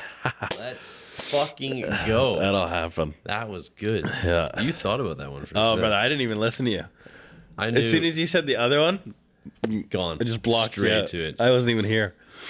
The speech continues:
Speaker 2: A vernacular is
Speaker 1: Yeah.
Speaker 2: a language or di-, or dialect spoken by the ordinary people in a particularly country or region. Or
Speaker 1: Yeah.
Speaker 2: particular.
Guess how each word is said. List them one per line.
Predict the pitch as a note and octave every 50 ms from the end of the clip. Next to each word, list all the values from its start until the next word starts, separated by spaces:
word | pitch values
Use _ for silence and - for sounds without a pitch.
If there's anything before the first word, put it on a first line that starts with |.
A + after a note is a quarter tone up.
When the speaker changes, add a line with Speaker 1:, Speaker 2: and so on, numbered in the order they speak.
| - - - - - - - _ _ -
Speaker 2:
A | -
vernacular | F2 G#2 G#2+ A#2+ C3 C#3 C#3 - C3 A2+ G#2 G#2 G#2+
is | A#2 A#2 -
Speaker 1:
Yeah. | - G#2 G2+ G2
Speaker 2:
a | F#2
language | F#2+ G#2 A2 A2+ A2 G2 G2
or | F#2+
di-, | E2 F2+ F2 F2 E2 D2+ -
or | - F#2 F2+ F2
dialect | E2 - G#2+ G#2+ G#2+ G#2+ F#2+ F#2+ -
spoken | - - G2 G2 - F2+
by | E2+ E2
the | D#2 - -
ordinary | - F#2+ G2+ G2+ G2+ G#2 G2+ F#2 -
people | - - G#2 G2+ - - E2 D#2
in | - -
a | D#2
particularly | - - E2 - - - G2 - - G2+ G2+ G2+ G2 F#2+ F#2
country | - - E2 E2+ - - - E2+ E2+ D#2+
or | - D#2+ E2+ F2
region. | F2+ G#2+ A#2 A#2 - A2 A2 - - -
Or | G2+ G2+
Speaker 1:
Yeah. | G2+
Speaker 2:
particular. | G2 F#2+ F2+ - A2+ G#2+ - G2+ F2+ F2 F2 F2 E2